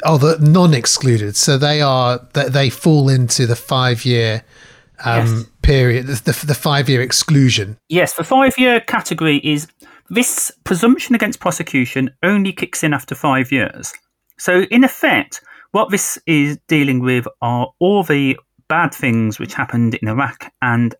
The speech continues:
Speaker 2: Afghanistan. The government just basically wants to put a lid on any further criminal prosecutions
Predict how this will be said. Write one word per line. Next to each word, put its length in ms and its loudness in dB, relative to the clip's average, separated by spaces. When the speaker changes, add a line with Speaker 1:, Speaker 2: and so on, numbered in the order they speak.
Speaker 2:
Afghanistan. 720 -6
The 100 -8
government 460 -2
just 200 -14
basically 420 -6
wants 240 -6
to 100 -10
put 160 -8
a 40 -6
lid 340 -4
on 160 -8
any 300 -2
further 400 -4
criminal 320 -4
prosecutions 960 -8